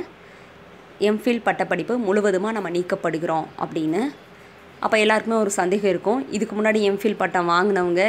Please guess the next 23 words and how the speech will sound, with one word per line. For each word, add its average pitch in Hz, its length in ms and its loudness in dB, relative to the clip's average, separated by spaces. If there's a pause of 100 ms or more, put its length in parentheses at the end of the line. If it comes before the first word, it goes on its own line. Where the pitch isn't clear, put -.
(120)
இப்போ 220 320 -2
நடப்பு 208 360 2
ஆண்டுல 202 280 2
படிச்சுக்கிட்டு 185 480 -2
இருக்கிறவங்களுக்கு 175 520 -2
ஒரு 208 80 -2
சந்தேகம் 180 460 0
வரும். 170 260 -2 (440)
அதையும் 226 360 2
அவங்க 208 180 2
clarify 175 400 -2
பண்ணியிருக்காங்க. 151 540 -2 (540)
இதுக்கு 220 300 -2
முன்னாடி 240 400 0
உள்ள 208 240 2 (200)
எம்ஃபில் 190 440 0
பட்டம் 190 400 0
வாங்குனவங்களுக்கு 190 720 2
அந்த 185 220 0
பட்டம் 185 400 -2
செல்லுபடியாகும். 180 880 2 (920)
அதே 196 280 2 (100)
மாதிரி 202 420 2